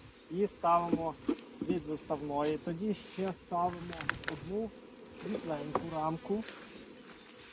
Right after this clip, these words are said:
світлу. Підсовуємо дві рамочки. Тоді ставимо коричневу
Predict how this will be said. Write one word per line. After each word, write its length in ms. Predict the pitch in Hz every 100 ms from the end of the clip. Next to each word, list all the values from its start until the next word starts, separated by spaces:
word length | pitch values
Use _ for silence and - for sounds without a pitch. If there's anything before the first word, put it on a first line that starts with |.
| -
світлу. 500 | 160 165 - 180 202 - - - - - - - - - - - - - - - -
Підсовуємо 760 | 170 - 202 202 180 175 160
дві 300 | 139 147 170 139 - -
рамочки. 760 | 160 147 151 151 170 - - 208 208 - - - - - - - - - - - - - - - -
Тоді 380 | 170 165 196 165
ставимо 680 | - - 190 175 147 131 113 - -
коричневу 1200 | 175 196 156 131 143 147 - - 190 196 214 277